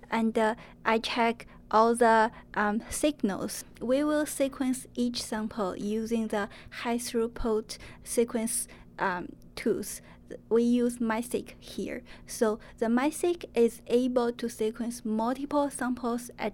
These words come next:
the same time, not like the old days. People, uh, check the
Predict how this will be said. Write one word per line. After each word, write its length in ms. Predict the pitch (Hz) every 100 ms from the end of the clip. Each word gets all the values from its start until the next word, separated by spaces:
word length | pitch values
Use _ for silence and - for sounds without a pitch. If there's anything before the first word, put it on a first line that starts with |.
| -
the 80 | 208
same 280 | - 220 220
time, 340 | - 226 226 226 - -
not 280 | 233 240 226
like 360 | 214 202 -
the 120 | 226 -
old 220 | 233 233 -
days. 400 | 196 - 208 - - -
People, 460 | 240 233 233 226 226 - - - -
uh, 120 | - 214
check 380 | - - 208 - - - -
the 180 | 202